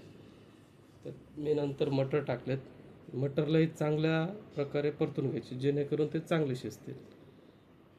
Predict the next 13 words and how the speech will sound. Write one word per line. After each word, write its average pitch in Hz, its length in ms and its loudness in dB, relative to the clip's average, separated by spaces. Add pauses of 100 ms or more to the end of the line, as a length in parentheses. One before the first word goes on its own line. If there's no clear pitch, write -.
(460)
मटर 135 280 -4
शिजल्यानंतर 143 800 0 (260)
मी 143 120 2
मसाले 147 420 2
घेतले 131 280 -2
आहेत, 127 140 0 (560)
मसाले 151 340 0
मी 151 120 4
कॅप्शनमध्ये 151 640 0
टाकतो 139 300 -2
काय 143 200 2
काय 143 140 2
घेतलेत 131 340 -2